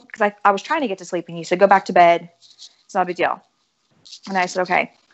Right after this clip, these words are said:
Well, I could still hear it. Um, and it was just, it was close, and it sounded like it was just breathing right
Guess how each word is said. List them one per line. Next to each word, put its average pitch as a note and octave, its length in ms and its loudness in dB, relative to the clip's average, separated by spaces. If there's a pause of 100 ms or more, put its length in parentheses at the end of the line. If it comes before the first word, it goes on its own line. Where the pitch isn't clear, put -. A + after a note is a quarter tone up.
(140)
Well, A3 160 6
I B3 80 4
could A3 160 -8
still G#3+ 640 -6
hear G3+ 520 -4
it. - 400 -8 (800)
Um, F3+ 480 2
and G3 140 -2
it F#3 80 0
was F3+ 200 -2
just, - 280 -12
it G3 60 8
was F#3 120 4
close, A#3 540 4
and G#3+ 80 2
it F#3+ 120 0
sounded G3 280 6
like F3 200 2
it - 80 -12
was F3+ 140 -6
just F3+ 160 -10
breathing E3+ 540 -4
right F3+ 540 4